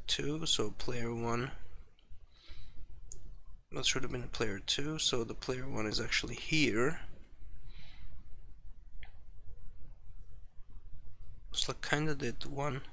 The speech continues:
two, okay. Checking the map. So the guy on zero, one would go to one, zero, the guy on one,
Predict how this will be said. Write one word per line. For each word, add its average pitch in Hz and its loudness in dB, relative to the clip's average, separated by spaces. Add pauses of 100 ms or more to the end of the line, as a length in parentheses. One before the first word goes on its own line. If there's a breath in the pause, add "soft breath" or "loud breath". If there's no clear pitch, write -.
(300)
two, - -4
okay. - 2 (680 loud breath)
Checking 131 4
the 117 2
map. 110 0 (640 loud breath)
So 110 2
the 113 -2
guy 120 6
on 101 2
zero, 110 -2
one 107 2
would - -4
go 101 -4
to - -6
one, 147 2
zero, 151 2
the 120 -4
guy 110 2
on 98 -2
one, 107 -4